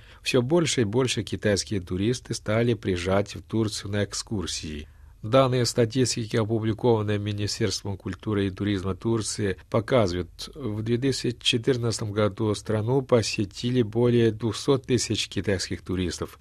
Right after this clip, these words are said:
Это на сорок процентов больше по сравнению с показателем две тысячи тринадцатого года. По словам Ирфана, Турция — это таинственный край.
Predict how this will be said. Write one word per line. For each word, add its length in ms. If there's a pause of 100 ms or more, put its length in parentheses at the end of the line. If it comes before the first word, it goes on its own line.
(140)
Это 260
на 160
сорок 340
процентов 580
больше 400
по 120
сравнению 560
с 80
показателем 960
две 280
тысячи 480
тринадцатого 580
года. 400 (460)
По 100
словам 400
Ирфана, 640 (400)
Турция — 560
это 240
таинственный 800
край. 500